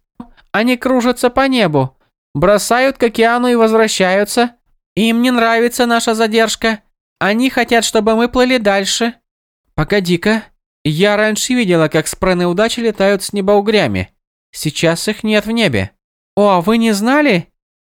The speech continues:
Я вижу спренов, даже тех, которые не хотят, чтобы их видели. Это дар моей семьи и других в роду». Она указала в небо. «Я насчитала двенадцать спренов удачи». «Интересно»,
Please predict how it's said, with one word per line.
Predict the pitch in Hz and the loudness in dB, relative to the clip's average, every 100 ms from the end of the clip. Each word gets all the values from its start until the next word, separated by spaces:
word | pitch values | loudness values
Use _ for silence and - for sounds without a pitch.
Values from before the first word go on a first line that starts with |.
| _ | _
Я | 165 208 220 | -2 0 2
вижу | 233 220 | 2 0
спренов, | 226 - 262 247 208 | -2 0 0 0 0
даже | 208 202 | 0 0
тех, | 226 233 | -2 -2
которые | 233 220 208 220 | -2 0 2 2
не | 214 | 0
хотят, | 240 247 240 | -2 -2 -2
чтобы | - 156 | -2 -2
их | 156 - | -2 -2
видели. | 151 131 113 - _ _ | -2 0 -2 -4 _ _
Это | 175 185 185 | -4 -2 0
дар | 185 208 | 0 0
моей | 208 202 202 | 0 0 0
семьи | 190 208 214 247 | -2 -2 0 0
и | |
других | 226 240 196 202 - | 2 0 0 -2 0
в | |
роду». | 226 190 131 135 _ _ _ _ | 0 0 -2 -4 _ _ _ _
Она | 82 82 117 | -10 -4 -2
указала | 156 156 135 147 160 | -2 -2 -2 0 0
в | 139 | -2
небо. | 104 80 - - _ _ _ _ _ _ _ - | -4 -6 -10 -16 _ _ _ _ _ _ _ -6
«Я | 151 220 | -2 0
насчитала | 240 226 240 226 233 233 | 0 0 -2 0 0 2
двенадцать | 214 214 196 196 190 233 | 0 0 0 0 -2 -6
спренов | - 208 202 196 196 | -4 -2 0 -2 -2
удачи». | 233 202 185 - 220 _ _ _ _ _ _ _ - | 0 0 -2 -6 -10 _ _ _ _ _ _ _ -8
«Интересно», | 180 214 - 240 175 165 - - 190 190 | -6 -4 -2 2 2 0 -4 -6 -6 -6